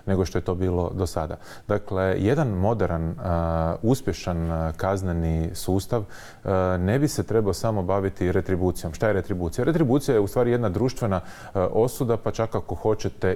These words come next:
i odmazda za počinjeno kazneno djelo, već bi se trebao baviti zaštitom žrtve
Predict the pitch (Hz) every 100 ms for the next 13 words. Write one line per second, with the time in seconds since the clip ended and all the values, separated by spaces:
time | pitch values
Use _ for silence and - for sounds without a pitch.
0 | - 104 - 131 135 104 90 85 107 -
1 | - 95 98 104 - 95 90 90 95 95
2 | 90 85 82 95 123 - - - 90 92
3 | - - 117 101 92 107 104 - 85 98
4 | 101 107 98 - 82 87 98 - 233